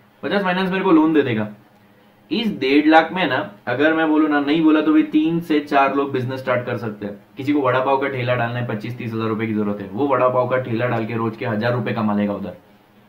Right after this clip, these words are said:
समझा यहाँ पे, समझा? But उसको loan नहीं देंगे, वो बोल रहे, "सर, मुझे चालीस हजार का loan दे दो, मेरा वड़ा पाव का ठेला चालू हो जाएगा, please दे दो।" उसको loan नहीं देते लोग।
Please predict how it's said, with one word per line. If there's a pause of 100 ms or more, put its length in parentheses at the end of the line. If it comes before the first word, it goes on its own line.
(360)
समझा
यहाँ
पे, (520)
समझा?
But (140)
उसको
loan
नहीं
देंगे, (480)
वो
बोल
रहे,
"सर,
मुझे
चालीस
हजार
का
loan
दे
दो,
मेरा
वड़ा
पाव
का
ठेला
चालू
हो
जाएगा,
please
दे
दो।" (920)
उसको
loan
नहीं
देते
लोग।